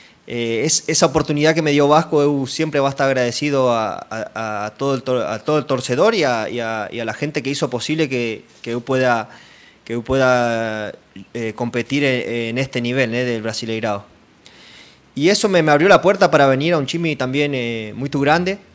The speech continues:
eh, como San Pablo. Entonces, eh, primero soy agradecido, ¿no? Hay que ser agradecido siempre. Eh, eu fiqué muy tu-, muy tu triste, fue, fue algo muy,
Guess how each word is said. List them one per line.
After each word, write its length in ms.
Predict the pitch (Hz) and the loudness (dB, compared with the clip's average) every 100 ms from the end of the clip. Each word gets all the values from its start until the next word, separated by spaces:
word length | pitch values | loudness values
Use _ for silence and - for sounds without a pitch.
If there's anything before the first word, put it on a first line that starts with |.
| - | -16
eh, 320 | 110 110 107 104 | -10 -10 -10 -10
como 180 | 117 113 | -10 -8
San 180 | 107 104 | -8 2
Pablo. 240 | 143 156 | 4 4
Entonces, 460 | 123 147 147 131 117 - - _ - | 2 -2 0 -2 -4 -12 -20 _ -8
eh, 540 | 127 127 120 117 107 - | -4 -2 -4 -6 -10 -8
primero 260 | 127 156 190 | -2 2 2
soy 160 | 190 | 4
agradecido, 560 | 175 165 143 135 180 151 | 4 6 4 2 0 0
¿no? 80 | 143 190 - - | -2 -6 -12 -10
Hay 140 | 120 | -8
que 80 | 123 | -6
ser 180 | - 127 | -2 0
agradecido 460 | 127 120 117 143 | 0 -2 -4 -6
siempre. 400 | 123 151 151 151 - - | -4 -4 -4 -8 -12 -14
Eh, 420 | 117 110 101 98 101 - | -12 -12 -14 -16 -20 -16
eu 120 | 123 | -10
fiqué 240 | - 120 131 | -6 -2 0
muy 180 | 139 | 0
tu-, 140 | 147 123 | -2 -4
muy 180 | 139 160 | -4 -2
tu 140 | 139 | -4
triste, 720 | 143 160 156 131 117 107 107 113 - | -2 -2 -2 -6 -6 -10 -14 -18 -8
fue, 340 | 123 120 107 - | -6 -4 -8 -14
fue 180 | - 123 | -4 -2
algo 220 | 135 131 | 0 -2
muy, 320 | 123 127 131 | -2 -4 -6